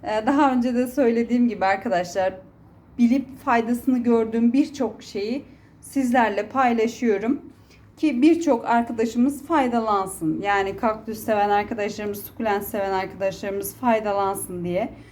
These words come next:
birçok bildiğim şeyleri eminsem eğer, hani faydasını görmüşsem mutlaka sizlerle de paylaşmaya çalışıyorum. Videomu sonlandırmadan önce kanalıma abone olup beni takip ederseniz çok mutlu olurum arkadaşlar.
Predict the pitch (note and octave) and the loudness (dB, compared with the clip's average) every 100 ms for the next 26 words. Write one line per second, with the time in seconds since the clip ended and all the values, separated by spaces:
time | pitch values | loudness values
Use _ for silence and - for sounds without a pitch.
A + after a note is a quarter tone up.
0 | - - - F#4 - C4+ A#3+ B3 A#3 A#3 | -20 -20 -12 -4 2 2 2 0 0 0
1 | A#3 - C4 G#3+ F#3+ G3+ D#4 - - - | 0 0 -2 0 -2 -2 -4 -8 -20 -20
2 | - - A3+ B3+ D#4+ D#4+ C#4 A#3 G#3 G3+ | -20 -4 4 8 8 6 0 -2 -2 -2
3 | G3+ G3 G#3 A#3+ - A3 A3 A3 B3+ B3 | 2 2 0 -4 -10 -8 -8 -2 0 2
4 | C#4 - C4 A#3+ C4+ C4 B3+ A#3 C4+ D4+ | 0 0 0 4 4 4 2 0 -2 -2
5 | F#4+ - D4+ - G3+ - - B3 A3+ F3 | -2 -4 -6 -2 -4 -4 -6 -4 0 2
6 | E3+ D#3+ G#3+ - - - - - - D4 | 2 2 -2 -4 -8 -16 -18 -10 0 2
7 | C4 A#3 A#3 G#3 G#3 D4+ D#4 C#4+ C4 A#3+ | 4 2 0 -4 -2 -2 0 -2 -2 -2
8 | B3+ G3 F#3 B3 - - - - - - | -2 0 0 -4 -6 -16 -20 -20 -20 -20
9 | - - - - - - - - - F4 | -20 -20 -20 -20 -20 -20 -20 -18 -2 2
10 | D4 B3 A#3 A#3 - C#4 C#4 C4+ C4 C#4 | 4 4 2 2 2 4 4 2 2 2
11 | C4 A#3 G#3 G3 G3 F#3 F3 G3+ A3+ D4 | 2 2 0 -4 -4 -4 -4 -6 -4 -2
12 | D4+ C#4 A3+ G3 G#3 A#3+ C4+ B3+ A#3+ G3 | 2 2 2 0 0 0 2 2 2 0
13 | F3+ F3 C4+ C#4 C4+ D4 A3 A3+ A3 G#3 | -4 -6 0 0 0 -2 -2 -4 -6 -2
14 | F#3+ F#3 - A3 A#3 - F4 D4+ B3 A#3 | -2 -2 -6 -8 -8 -8 -6 0 0 2
15 | A#3 G#3 G3 F#3+ F3+ F3+ F#3 F3 E3+ E3+ | 2 2 2 0 0 0 -2 -2 -2 -2
16 | G3 | -6